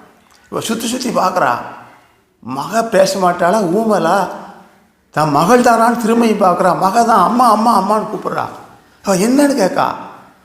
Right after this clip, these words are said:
ஒரு அம்மா நிக்காங்க, "வாமா." அப்போ காதும் கேட்குது இவளுக்கு,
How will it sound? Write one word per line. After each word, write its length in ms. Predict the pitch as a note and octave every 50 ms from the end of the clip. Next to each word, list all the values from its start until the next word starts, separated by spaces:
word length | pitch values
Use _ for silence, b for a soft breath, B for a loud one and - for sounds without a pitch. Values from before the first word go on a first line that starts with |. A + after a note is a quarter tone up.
| _ _
ஒரு 160 | - C#3+ -
அம்மா 320 | C3+ D3 G#3 A3+ B3+ B3
நிக்காங்க, 440 | A3+ F3 E3+ E3+ G#3 G3+ G3 F#3+ F3
"வாமா." 380 | D3+ C#3 D3 D#3+ D#3+ D#3+ D3+ C#3
அப்போ 240 | C3 - - G3+ D#3+
காதும் 460 | - D#3+ E3+ G3+ B3 B3 B3 A3 F3+
கேட்குது 260 | G3+ F#3+ - F#3+ E3
இவளுக்கு, 680 | D#3 C#3+ D3 C#3 - - A#2+ G2 - - - - -